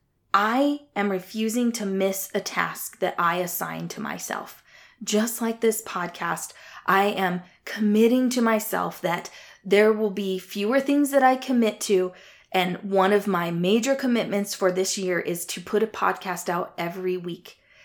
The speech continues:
as best that I can. I really hope to get to the end of the year with fifty-two podcasts.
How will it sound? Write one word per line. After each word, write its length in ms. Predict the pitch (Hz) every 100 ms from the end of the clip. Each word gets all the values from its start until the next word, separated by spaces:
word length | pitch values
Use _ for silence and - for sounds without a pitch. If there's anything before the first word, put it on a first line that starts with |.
| _
as 220 | - 175
best 500 | 196 185 185 - -
that 140 | 202 185
I 100 | 175
can. 380 | - 170 151 -
I 80 | 180
really 520 | 190 202 208 220 208
hope 220 | 202 -
to 60 | 185
get 200 | 185 180
to 40 |
the 140 | 175 -
end 140 | 170
of 40 |
the 60 | 180
year 140 | 170
with 160 | 165 165
fifty-two 540 | - 175 - 175 180
podcasts. 720 | 175 - 170 - - - -